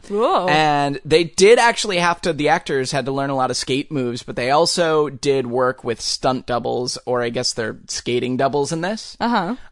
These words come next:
Speaker 2: Um, and also when you look at some of the behind the scenes footage, you see there are a lot of k-, times when they're wearing wires to lift them off the ground and
Speaker 1: Oh,
Speaker 2: that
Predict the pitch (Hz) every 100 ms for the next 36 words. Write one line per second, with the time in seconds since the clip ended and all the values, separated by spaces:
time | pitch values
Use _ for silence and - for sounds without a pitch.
0 | - 147 143 - 165 160 160 - 165 180
1 | - 180 165 147 139 143 170 - 139 135
2 | 117 139 123 120 - 135 123 - 113 107
3 | 107 117 - 127 117 107 113 117 117 117
4 | 127 123 123 - - - 131 120 - 117
5 | 110 113 117 117 113 107 123 107 104 95
6 | 101 92 - - 107 113 - - - 95
7 | - - - - 202 202